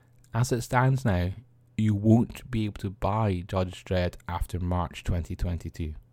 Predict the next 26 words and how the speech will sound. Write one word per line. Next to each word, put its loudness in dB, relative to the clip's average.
Sometimes, 2
though, -6
old 2
books -4
come -4
back. -4
Case 0
in 2
point 4
is -10
The -6
Endless 0
Stair. -6
The -2
Endless 2
Stair 2
is -2
Ed -2
Greenwood's 0
first 0
ever 0
published 0
D 0
and 0
D -2
module, -2